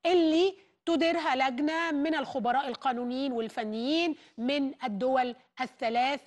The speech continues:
إلى جانب الاتحاد الإفريقي والمراقبين من الولايات المتحدة والاتحاد الأوروبي علشان يبلوروا اتفاق قانوني لما تبقى من تفاصيل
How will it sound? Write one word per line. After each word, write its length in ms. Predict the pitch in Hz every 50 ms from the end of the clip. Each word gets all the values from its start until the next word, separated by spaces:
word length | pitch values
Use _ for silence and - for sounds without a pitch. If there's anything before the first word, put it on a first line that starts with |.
| - _ -
إلى 220 | 320 311 311 285 254
جانب 360 | 220 285 294 269 214 175 131 - _ _ _ _ - -
الاتحاد 640 | 254 247 240 - - 185 - - 226 233 220 196 - _ _ _ -
الإفريقي 640 | 254 277 262 226 - - 247 247 240 - - 240 226
والمراقبين 920 | 220 233 226 226 220 214 208 202 - - 233 208 190 233 240 233 220 208
من 120 | 233 262 254
الولايات 380 | 226 214 202 214 220 220 -
المتحدة 520 | 220 202 196 - 226 - - 220 185 202 202
والاتحاد 640 | 214 220 208 196 - - - - 208 196 185 185 - 254
الأوروبي 640 | 247 254 - 220 214 247 254 254 - 262 254 247 - - - - _ - -
علشان 600 | 339 359 359 330 - - 311 285 302 339 381 415
يبلوروا 680 | 392 392 302 320 330 320 302 302 302 339 370 392 370
اتفاق 580 | 339 - 339 - - 330 285 294 330 - - -
قانوني 640 | 330 330 294 277 294 302 320 311 311 330 339 339 302
لما 340 | 277 285 294 294 302 294 -
تبقى 540 | - 285 240 214 208 - - - 269 233
من 200 | 226 247 247 233
تفاصيل 640 | - 247 - - 247 233 - - 330 370 427 453 403